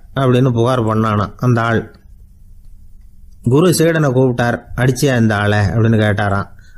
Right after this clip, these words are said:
"ஆமான்னு இருக்கான் சீடன்." "ஏன் அடிச்சே?"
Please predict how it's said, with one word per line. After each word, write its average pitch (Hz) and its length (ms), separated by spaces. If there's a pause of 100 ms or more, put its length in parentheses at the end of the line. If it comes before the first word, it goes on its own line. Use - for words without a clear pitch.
"ஆமான்னு 127 440
இருக்கான் 104 240
சீடன்." 101 420 (320)
"ஏன் 143 300
அடிச்சே?" 110 360